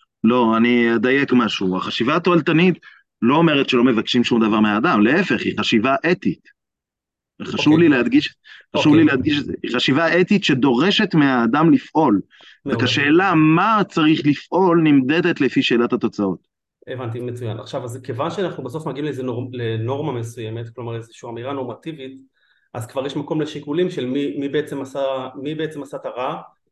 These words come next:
Speaker 2: מי יזם את הפעולה הרעה, ומי רק, אה, מנסה ל-, לצורך העניין לנקום, או להשיג הרתעה, או למנוע בהמשך תוצאות כאלו.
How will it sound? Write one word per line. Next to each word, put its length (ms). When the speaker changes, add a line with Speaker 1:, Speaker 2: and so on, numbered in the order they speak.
Speaker 2:
מי 80
יזם 420
את 100
הפעולה 300
הרעה, 340
ומי 160
רק, 220
אה, 460
מנסה 260
ל-, 260
לצורך 240
העניין 280
לנקום, 320
או 60
להשיג 260
הרתעה, 480
או 200
למנוע 500
בהמשך 320
תוצאות 460
כאלו. 220